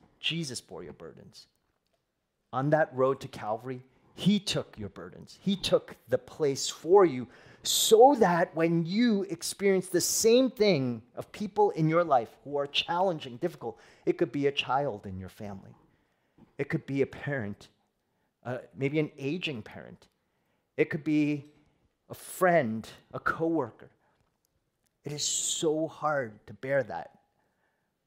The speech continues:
But the Lord is there and he's saying, "I'm with you. I'm not leaving you alone.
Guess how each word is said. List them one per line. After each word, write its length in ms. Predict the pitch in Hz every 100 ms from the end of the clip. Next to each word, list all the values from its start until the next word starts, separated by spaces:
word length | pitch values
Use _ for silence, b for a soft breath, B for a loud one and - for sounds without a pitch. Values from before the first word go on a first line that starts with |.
| _ _ -
But 120 | 123
the 60 | 120
Lord 260 | 120 123
is 200 | 117 107
there 320 | 113 107 95 -
and 100 | 107
he's 120 | -
saying, 180 | 117 -
"I'm 180 | - 139
with 300 | 151 160 -
you. 120 | 226
I'm 200 | - 143
not 300 | 143 147 -
leaving 260 | 151 139 139
you 100 | 127
alone. 460 | 123 127 107 110